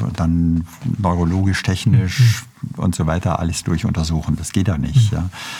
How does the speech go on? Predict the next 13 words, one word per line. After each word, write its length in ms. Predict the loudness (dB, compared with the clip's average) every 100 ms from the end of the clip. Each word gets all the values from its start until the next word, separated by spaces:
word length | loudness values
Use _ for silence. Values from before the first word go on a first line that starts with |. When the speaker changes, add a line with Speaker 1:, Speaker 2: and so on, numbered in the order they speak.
| -8 -4
Speaker 1:
Das 160 | -2
heißt, 260 | 0 -2 0
wir 60 |
machen 560 | 0 0 0 0 2 2
eine, 260 | 2 -2 -2
eine 160 | -2 0
sehr 220 | 0 2
sorgfältige 720 | 2 0 0 -2 0 0 0
Anamnese. 760 | 2 2 2 2 2 2 2 -2 -10 -16 -14 -14 -16 -20 -20 -8
Äh, 120 | -2 0 2 2 0 0 -4 -4
wir 360 | -2 0 0 0
schauen 280 | 0 2
uns 320 | 2 0 -4